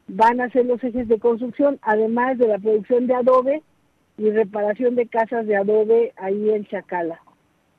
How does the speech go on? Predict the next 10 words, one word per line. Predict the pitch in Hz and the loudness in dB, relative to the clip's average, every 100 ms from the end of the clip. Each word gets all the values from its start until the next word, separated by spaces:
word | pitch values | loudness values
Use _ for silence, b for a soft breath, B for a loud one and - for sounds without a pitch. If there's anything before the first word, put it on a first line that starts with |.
| _ - - - | _ -20 -20 -4
Eh, | 370 208 415 208 247 | 2 4 6 4 0
y | 220 | -4
por | 269 277 | 0 2
último, | 330 330 240 285 269 277 302 320 - | 0 -4 -4 -4 -4 -4 -4 -6 -6
el | 427 - 208 220 | -2 0 0 -2
eje | 233 220 254 | -2 -2 -6
temático | 262 262 254 226 247 254 | -6 -4 -6 -8 -6 -2
de | 226 | 0
economía | 196 214 208 220 226 | -2 -4 -4 -4 -4
solidaria | 240 254 262 269 254 254 262 | -4 -8 -4 -2 -2 -4 -8